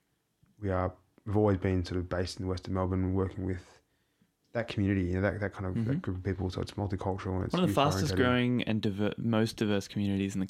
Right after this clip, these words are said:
Speaker 2: country at the
Speaker 1: Mm,
Speaker 2: moment. It's
Speaker 1: definitely.
Speaker 2: unbelievable how many people are moving
Speaker 1: <laughs> I know.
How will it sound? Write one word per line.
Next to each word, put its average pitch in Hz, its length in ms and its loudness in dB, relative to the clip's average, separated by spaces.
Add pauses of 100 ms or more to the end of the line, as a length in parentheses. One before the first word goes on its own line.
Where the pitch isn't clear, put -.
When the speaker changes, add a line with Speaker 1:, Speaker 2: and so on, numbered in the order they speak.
Speaker 2:
country - 220 0
at - 80 -4
the 92 60 -4
Speaker 1:
Mm, 95 40 0
Speaker 2:
moment. 101 340 0
It's - 120 -8
Speaker 1:
definitely. 147 200 0
Speaker 2:
unbelievable 190 560 2
how 151 100 4
many 127 160 2
people 107 300 -6
are 101 40 0
moving 98 420 -2
Speaker 1:
<laughs> 90 60 -6
I 90 140 0
know. 87 280 0